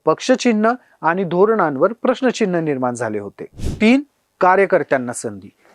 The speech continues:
कृष्णराज यांच्या मते महापालिका ही कार्यकर्त्यांची निवडणूक आहे.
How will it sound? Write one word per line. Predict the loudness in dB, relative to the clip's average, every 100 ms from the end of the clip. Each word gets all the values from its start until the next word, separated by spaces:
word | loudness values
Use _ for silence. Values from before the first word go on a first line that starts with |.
| _
कृष्णराज | -6 -2 0 4 4 2 -2
यांच्या | -2 0 2 2
मते | 0 2 0
महापालिका | 2 2 2 2 0 2 0
ही | 0 -2 -6 2
कार्यकर्त्यांची | 4 4 2 0 0 -2 -2
निवडणूक | 0 0 0 -4
आहे. | -8